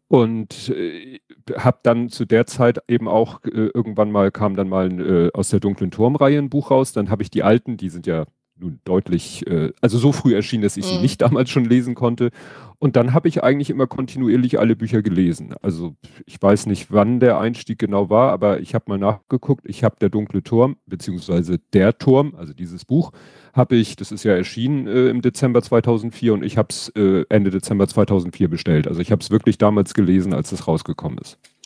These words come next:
Speaker 2: Mhm, okay. Gut, dann würde ich sagen, begeben wir uns doch auf die Reise, beziehungsweise aufs Ende der Reise zu.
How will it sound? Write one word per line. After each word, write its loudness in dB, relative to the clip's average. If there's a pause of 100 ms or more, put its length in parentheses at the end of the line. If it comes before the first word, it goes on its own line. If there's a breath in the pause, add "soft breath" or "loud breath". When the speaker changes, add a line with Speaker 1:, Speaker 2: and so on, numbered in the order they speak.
Speaker 2:
Mhm, -6 (140)
okay. -6 (1200 soft breath)
Gut, 2
dann 0
würde 0
ich -6
sagen, 2
begeben -4
wir 2
uns -4
doch -6
auf 0 (100)
die -2
Reise, 0
beziehungsweise -4 (220)
aufs -6
Ende 0
der 0
Reise 0
zu. -10